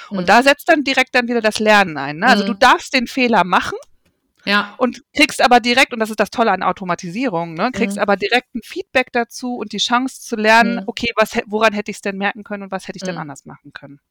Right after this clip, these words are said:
Speaker 2: Ja. Ähm, würde also bedeuten, ähm, dass natürlich auch wichtig ist, als Unternehmen oder auch vielleicht in dieser Rolle der Personalabteilung, die ja dieses Thema verantwortet, oft also zu lernen,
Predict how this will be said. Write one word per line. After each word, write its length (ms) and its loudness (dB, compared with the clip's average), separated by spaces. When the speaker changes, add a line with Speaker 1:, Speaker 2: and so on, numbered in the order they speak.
Speaker 2:
Ja. 280 -8
Ähm, 340 -8
würde 300 -2
also 240 -4
bedeuten, 840 -2
ähm, 460 -4
dass 240 -2
natürlich 520 -4
auch 240 -8
wichtig 440 -8
ist, 460 -6
als 320 -4
Unternehmen 880 -2
oder 440 -2
auch 380 -8
vielleicht 320 -10
in 240 -4
dieser 560 -4
Rolle 400 -4
der 160 -2
Personalabteilung, 1160 -6
die 140 -10
ja 160 -6
dieses 360 -12
Thema 360 -8
verantwortet, 960 -10
oft 360 -10
also 260 -10
zu 200 -14
lernen, 800 -4